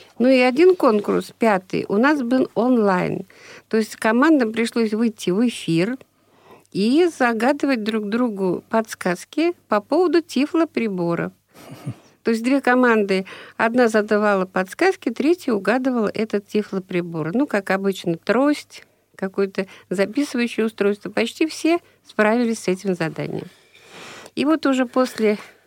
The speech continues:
подведения итогов, как в любом конкурсе всероссийском, у нас было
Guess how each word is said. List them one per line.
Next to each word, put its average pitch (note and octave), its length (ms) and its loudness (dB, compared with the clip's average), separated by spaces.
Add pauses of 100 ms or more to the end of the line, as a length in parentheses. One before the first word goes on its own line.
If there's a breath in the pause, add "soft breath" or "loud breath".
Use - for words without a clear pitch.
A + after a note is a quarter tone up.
(140 loud breath)
подведения G3+ 640 0
итогов, C4+ 480 -2 (1200 soft breath)
как A3+ 280 -2
в A#3 40 0
любом A3+ 380 2
конкурсе F#3+ 880 -2 (100)
всероссийском, F#3+ 1080 -4
у F3+ 60 -4
нас F3+ 260 0
было F3 400 -2